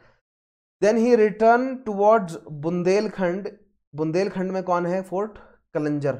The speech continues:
ठीक है। मालवा में ग्वालियर का, और क्या बोलते हैं, मालवा में एक तो ग्वालियर का फोर्ट है और दूसरा यहाँ पर जो मैंने जिक्र किया था उसका, कहाँ गया, चंदेरी का फोर्ट है मालवा का, ठीक है। और बुंदेलखंड का एक इंपॉर्टेंट फोर्ट है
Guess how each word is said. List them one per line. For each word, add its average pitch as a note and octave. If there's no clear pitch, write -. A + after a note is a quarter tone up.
ठीक F#3
है। D#3
मालवा C3+
में F#3
ग्वालियर D#3
का, F3
और C3+
क्या C3+
बोलते C3
हैं, B2+
मालवा C3
में D#3+
एक A#2+
तो C#3
ग्वालियर C3+
का D#3+
फोर्ट D3
है F3
और A3
दूसरा E3
यहाँ C3
पर C#3
जो C#3+
मैंने C#3
जिक्र C3
किया B2+
था B2
उसका, A#2+
कहाँ B2
गया, A#2
चंदेरी C#3+
का C3+
फोर्ट A#2+
है A#2
मालवा A#2
का, A2
ठीक F#3
है। -
और D#3
बुंदेलखंड D#3
का D#3
एक D3+
इंपॉर्टेंट C3+
फोर्ट B2+
है E3+